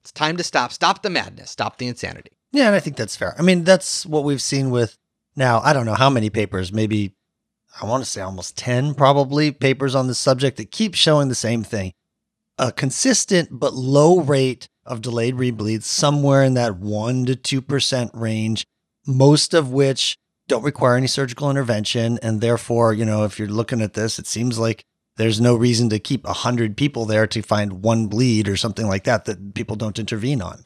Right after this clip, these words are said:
Speaker 1: Yeah, there's been a lot of papers. There hasn't been one recently. I kinda looked through our database. We haven't covered one for a little bit, actually.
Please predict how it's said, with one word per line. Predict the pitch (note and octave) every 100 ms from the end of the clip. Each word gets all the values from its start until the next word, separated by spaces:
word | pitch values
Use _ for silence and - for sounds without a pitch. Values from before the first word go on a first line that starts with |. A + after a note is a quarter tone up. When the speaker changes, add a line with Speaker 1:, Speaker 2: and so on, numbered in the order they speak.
| _
Speaker 1:
Yeah, | G#3 A#3
there's | A#3+ A3
been | G4
a | G#4
lot | C4 F3+
of | C#3
papers. | D3+ D3 D3+ C3+
There | D3
hasn't | D4 E4
been | C4 G#3
one | F3+ B2+
recently. | B2+ - - G#2
I | E2+
kinda | C3+ A#2
looked | G#2+ A#2+
through | B2+
our | G#2
database. | G2 G2 G#2 A2+ A2+
We | C3
haven't | D3 -
covered | B2+ A2+ A2+
one | G2+
for | G2 G2
a |
little | G2 G#2 A2
bit, | A2+ -
actually. | A2 - C3 C3 C#3